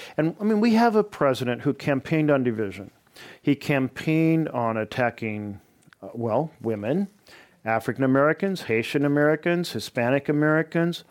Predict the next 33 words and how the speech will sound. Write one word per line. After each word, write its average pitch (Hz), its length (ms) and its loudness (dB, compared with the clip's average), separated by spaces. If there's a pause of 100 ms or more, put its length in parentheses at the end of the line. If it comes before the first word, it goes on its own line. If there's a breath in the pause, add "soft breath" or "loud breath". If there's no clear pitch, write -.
(180 soft breath)
Muslim 147 540 2
Americans, 156 760 2
Americans 139 560 2
with 147 120 2
handicaps, 160 640 2
even 139 280 0
veteran 190 340 2
Americans. 107 560 0 (600 loud breath)
But 135 100 2
when 180 200 2
he 233 60 2
came 214 240 2
into 180 160 4
office, 131 500 4
he 143 140 -2
continued 196 560 0
to 190 40 0
pour 165 320 0
fuel 160 360 2
on 143 100 4
the 131 80 2
divisions, 123 560 0 (400 loud breath)
but 135 180 2
he 165 160 2
particularly 196 1000 2
came 156 420 0
to 135 80 0
find 123 460 2
the 107 200 -2
easiest 175 500 2
target 123 520 2 (600 soft breath)
is 127 220 2
immigrants. 98 720 -6